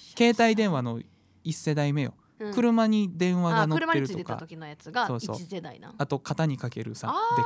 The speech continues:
Speaker 1: かいやつ。
Speaker 2: あの、平野ノラのやつね。
Speaker 1: 平野ノラのやつ。
Speaker 2: <laughs>
Speaker 1: そうそう、しもしものやつね。
Speaker 2: うん。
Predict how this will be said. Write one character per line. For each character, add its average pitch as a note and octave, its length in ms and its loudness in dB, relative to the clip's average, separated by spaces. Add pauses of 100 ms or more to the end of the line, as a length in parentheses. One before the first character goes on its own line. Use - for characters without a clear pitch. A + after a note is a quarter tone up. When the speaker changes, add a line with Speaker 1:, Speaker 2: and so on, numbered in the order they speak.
Speaker 1:
か A3+ 200 -2
い G#3+ 40 -6
や G3 80 -6
つ。 F#3+ 100 -14
Speaker 2:
あ - 40 -12
の、 G#3 60 -6
平 G#3 200 -4
野 E3 120 -10
ノ D3+ 120 -14
ラ B2+ 100 -14
の D3+ 80 -18
や - 60 -20
つ - 100 -20
ね。 A#3+ 240 -20 (120)
Speaker 1:
平 - 260 0
野 G3+ 80 6
ノ - 40 -4 (100)
ラ C3+ 60 2
の B2 120 -6
や A2 60 -8
つ。 - 160 -12
Speaker 2:
<laughs> - 20 -16
Speaker 1:
そ E4 100 2 (600)
う C3 40 -6
そ A#2+ 140 -8
う、 B2+ 40 -8
し - 120 -2
も C#3+ 100 0
し - 140 -4
も A2 120 -6
の G#2+ 60 -8
や G#2+ 80 -10
つ - 60 -10
ね。 F3 120 -2
Speaker 2:
う F3 40 -8
ん。 F3 200 -16